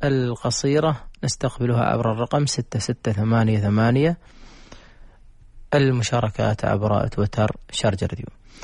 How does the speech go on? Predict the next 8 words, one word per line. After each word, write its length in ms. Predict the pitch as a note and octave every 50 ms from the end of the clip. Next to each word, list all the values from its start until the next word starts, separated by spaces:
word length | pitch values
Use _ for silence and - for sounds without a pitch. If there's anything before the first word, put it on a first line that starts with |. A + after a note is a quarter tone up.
| - - - - - _ - -
أيضًا 240 | B2+ A#2+ A2+ B2 B2
يسأل 540 | B2 B2 B2 - - B2+ B2 A2+ A2+ A2
فضل 100 | G#2+ G#2+
الشيخ، 340 | G#2+ A2+ - - B2+ - -
يقول: 380 | B2 - - A#2+ A#2+ A2 G#2+ G#2+
"هل 480 | F2+ F#2+ A#2 B2 B2+ A#2 G#2+ G2+ - - - - - - - - - _ - - - - - - - - - -
تقبل 480 | - C3 - - A#2+ A2 A2 G#2 G2 - -
صلاة 420 | - - - - A2+ A2+ A2 G#2